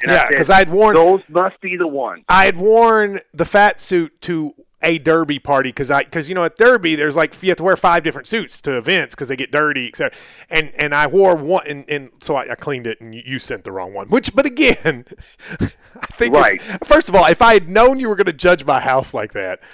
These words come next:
Speaker 2: I might have found someone, I would have just taken whatever Shannon the Dude would have sent me and gone with it.
Speaker 1: I mean, it was, and I, and people are so pissed at me that I didn't go around and just take pictures of everything. And I said, "You know what?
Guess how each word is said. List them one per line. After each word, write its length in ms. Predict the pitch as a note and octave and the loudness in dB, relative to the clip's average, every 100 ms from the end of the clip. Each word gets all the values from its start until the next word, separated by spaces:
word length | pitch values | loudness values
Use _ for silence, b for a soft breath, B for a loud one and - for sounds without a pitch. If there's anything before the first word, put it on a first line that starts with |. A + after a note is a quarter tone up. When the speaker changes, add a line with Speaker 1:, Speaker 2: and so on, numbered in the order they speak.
| B | B
Speaker 2:
I 120 | D#3 | 0
might 260 | F3 F#3+ G#3 | 4 6 4
have 60 | F#3 | 2
found 300 | - E3 D3+ | 2 2 4
someone, 400 | E3 F#3 F3 E3 | 4 4 4 4
I 80 | F3 | 4
would 140 | F#3+ | 4
have 100 | F#3+ | 2
just 260 | D#3+ G#3 - | -2 -2 0
taken 380 | F#3 G#3+ G#3 F#3+ | 2 2 2 0
whatever 380 | F#3+ F#3 D3+ | 4 4 2
Shannon 380 | C#3 F#3 E3 D#3 | -4 -2 -2 -2
the 80 | C#3 | -6
Dude 260 | C3 C#3+ C3+ | -2 -2 -2
would 140 | C3+ | -4
have 120 | A2+ | -6
sent 240 | - D3+ B2+ | -6 -4 -4
me 240 | A#2+ G#2 B B | -4 -6 B B
and 160 | - D3 | -6 -2
gone 320 | C#3+ C3+ A#2+ | 2 2 0
with 240 | A2 F2 - | -6 -12 -14
it. 140 | - _ b b _ _ _ B B B B - | -20 _ b b _ _ _ B B B B 2
Speaker 1:
I 140 | C#3+ | 4
mean, 420 | D3 C#3+ C3 C3 - | 4 0 -2 -6 -8
it 260 | D3+ D#3+ | -8 -6
was, 420 | A#2 B2 A2+ G#2 G#2 - | -2 0 2 0 -4 -6
and 140 | C3+ C3+ | -4 -2
I, 60 | B2+ | -4
and 120 | B2 | -6
people 300 | - G3 F#3+ | -8 -8 -2
are 60 | C#3+ | -2
so 140 | - C3+ - | -2 -4 -4
pissed 160 | F#3 D3 | -8 -8
at 80 | |
me 120 | B2 B2 | -8 -6
that 80 | B2 | -2
I 60 | A2+ | -2
didn't 220 | A#2+ C3+ | -2 -2
go 200 | C3 B2 | 2 2
around 200 | B2 A#2 | 2 -2
and 80 | A2 | -8
just 120 | A2 - | -12 -14
take 140 | A2 | -12
pictures 280 | A2+ - G#2+ | -14 -14 -16
of 80 | G#2 A2+ | -4 -2
everything. 320 | A2+ G#2+ G#2 | -2 -4 -8
And 80 | G2 | -6
I 80 | F#2+ | -6
said, 180 | - A#2 | -6 -8
"You 100 | A2+ | -2
know 140 | B2 C3+ | 2 6
what? 300 | C#3 C#3+ | 6 6